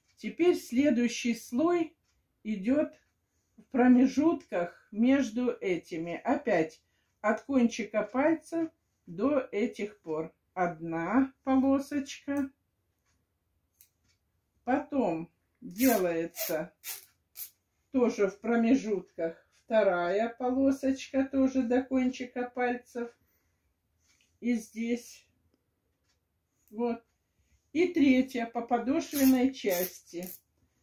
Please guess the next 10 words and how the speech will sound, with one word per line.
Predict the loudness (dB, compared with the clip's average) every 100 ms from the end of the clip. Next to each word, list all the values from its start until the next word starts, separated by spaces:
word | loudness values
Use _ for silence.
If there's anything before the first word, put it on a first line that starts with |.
| _
Здесь | -16 -12 -2 0 0 -4 -12
есть. | -6 -4 -4 -8 _ -20 _ _ _
Вот | -2 -2 -2
так. | -2 0 0 -6 _ _ _ _ _ _ _ _ _ _ _ _ _ _ _ _ _ _ _ _
Вот. | -8 -6 -8 _ _ _ _ _ _
Здесь | -12 -2 2 2 0 _ _ -20 -20 _ _ _
пальчику | -2 0 0 -2 -6 -4
вот | -2 -4
так | -2 -4 -4
хорошо | -6 -4 -4 -4 -2 -2